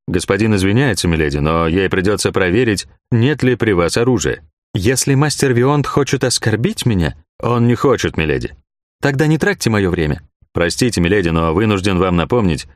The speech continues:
что это вы искали встречи». «Передайте вашему хозяину, что если когда-нибудь он решит прийти ко мне в гости,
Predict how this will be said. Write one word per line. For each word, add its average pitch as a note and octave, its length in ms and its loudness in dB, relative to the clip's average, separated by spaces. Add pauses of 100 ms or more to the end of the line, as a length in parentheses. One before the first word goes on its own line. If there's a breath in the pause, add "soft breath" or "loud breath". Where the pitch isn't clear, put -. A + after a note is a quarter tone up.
что - 160 -4
это F2+ 180 0
вы B2+ 180 2
искали D#2 300 -2
встречи». - 500 -6 (340)
«Передайте C#3+ 460 0
вашему C#3+ 260 0
хозяину, C3 480 0
что - 160 -4
если C3 260 0
когда-нибудь C3 480 0
он C3 100 0
решит B2+ 320 0
прийти B2+ 360 0
ко C3 100 0
мне B2 160 2
в G#2+ 40 -6
гости, - 420 -2